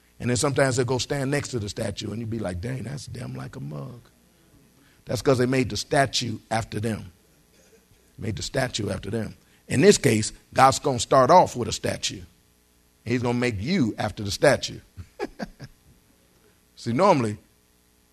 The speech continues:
they make us, the statue after us. God said, "No, I'm gonna make you after the statue, after the profile,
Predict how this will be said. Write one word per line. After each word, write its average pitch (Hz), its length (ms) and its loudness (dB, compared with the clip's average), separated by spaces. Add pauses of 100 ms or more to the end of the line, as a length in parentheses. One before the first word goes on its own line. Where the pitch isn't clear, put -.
(800)
they 139 80 -2
make 139 300 2
us, 160 320 4 (480)
the 101 80 -4
statue 156 400 2
after 120 220 2
us. - 360 -2 (720)
God - 100 -12
said, - 140 -8
"No, 117 120 -4
I'm 107 120 -4
gonna 127 120 -2
make 104 220 -4
you 143 220 0
after 95 240 -6
the 90 100 -8
statue, 131 500 -2 (680)
after 120 240 4
the 107 80 0
profile, 95 680 2